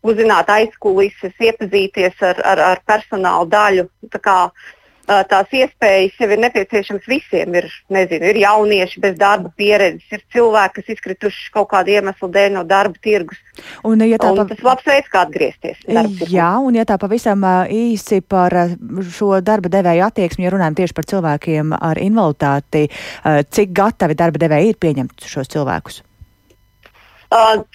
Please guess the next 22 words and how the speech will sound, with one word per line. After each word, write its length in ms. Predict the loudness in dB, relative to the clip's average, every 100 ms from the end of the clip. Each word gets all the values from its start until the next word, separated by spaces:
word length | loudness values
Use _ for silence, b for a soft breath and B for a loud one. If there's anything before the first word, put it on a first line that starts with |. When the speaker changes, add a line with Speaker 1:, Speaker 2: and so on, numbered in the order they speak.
| _ _ _ _ 0
Speaker 1:
tā 140 | 0
situācija 640 | 2 2 2 2 2 0
ar 20 | 2
katru 380 | 0 0 -2 0
gadu 380 | 2 2 -2
uzlabojās, 640 | 0 -2 2 2 4 2 0
un 140 | -6 -4
tas 140 | -4
ir 140 | -4 0
viens 220 | 0 -2
no 140 | -6 -2
mūsu, 460 | 0 0 -2 -2 -2 -2
ā, 120 | 2 2 2
no 140 | 0 0 0 -4
sociālā 480 | -14 -2 0 2 2
uzņēmuma 720 | 2 0 -2 -2 -2 -4 -4 0
virsmērķiem, 840 | -2 0 -2 0 0 -2 -2 -2
ā, 600 | -8 -20 -20 _ -4 2 2
mainīt, 720 | 2 0 2 2 0 -2 -2 0
ā, 60 |
uzņēmumu 880 | 0 -2 0 0 0 0 -2 -2 -2 -2 -4 -8 _ -20 -20 -20 -12
domāšanu, 920 | 0 0 2 2 0 -2 0 0 0